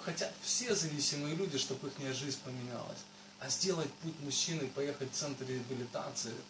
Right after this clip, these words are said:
это, наверное, было сложно. Но не в моем случае, потому что я понимал, что если это для меня единственный шанс, потому что если я не поеду,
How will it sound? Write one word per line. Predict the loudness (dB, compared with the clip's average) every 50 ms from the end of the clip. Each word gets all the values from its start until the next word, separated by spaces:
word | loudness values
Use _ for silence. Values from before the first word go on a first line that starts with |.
| -14 -16 -16 -16 -14 -12
это, | -8 -6 -4
наверное, | -2 -2 -2 -2 0 0 0 0
было | -2 -2 -2 -2 0
сложно. | -2 0 0 -2 -2 -2 -4 -6 -8 -8 -10 -12 -14 -14 -10 -6
Но | -2 0
не | 2 2 4
в | 4
моем | 4 4 4 4 2 2
случае, | 2 2 2 2 0 0 -2
потому | -4 -4 -2 0 0 0
что | 0 0 0 2
я | 2 2
понимал, | 2 0 2 4 4 6 6 6 6
что | 4 4 4 4
если | 4 6 6 6 6 6 4 0 -4 -8 -10 -10 -12 -12 -8 -4
это | -2 -2 2 4 4 4
для | 4 6 4 6
меня | 6 6 6
единственный | 4 4 4 4 4 4 4 4 2 0 2 2
шанс, | 4 4 4 4 4 2
потому | 0 0 0 0 0
что | 0 0 2
если | 4 4 4 4 2
я | 0 0
не | 0 0 -2
поеду, | -2 -2 -2 0 0 0 2 0